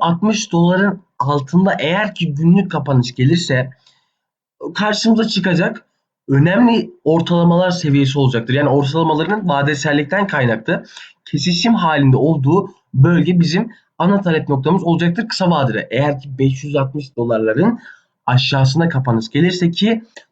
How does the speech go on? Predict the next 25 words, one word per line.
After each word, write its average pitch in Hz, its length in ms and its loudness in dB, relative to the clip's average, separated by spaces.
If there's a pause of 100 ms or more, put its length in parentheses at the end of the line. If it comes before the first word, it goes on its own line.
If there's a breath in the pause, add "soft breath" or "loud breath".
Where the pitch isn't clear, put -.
burada 214 260 0
da 220 60 0
aslında 190 340 -2
ortalamalar 175 680 0 (680)
o 214 180 4
bölgeye 160 360 2
çok 143 240 -2
yakın 190 260 2
bir 185 40 2
seviyede. 180 560 0 (420 soft breath)
En 240 220 0
son 208 360 0
bulunan 196 240 2
yüz 196 340 4
günlük 156 300 0
ortalamanın 165 680 2
beş 190 240 -2
yüz 175 160 -6
kırk 170 240 -4
dokuz 170 320 -4
dolar 139 200 -2
seviyelerinde 131 580 0
olduğunu 143 420 2
görüyoruz. 123 440 0 (360 soft breath)
Yani 220 380 2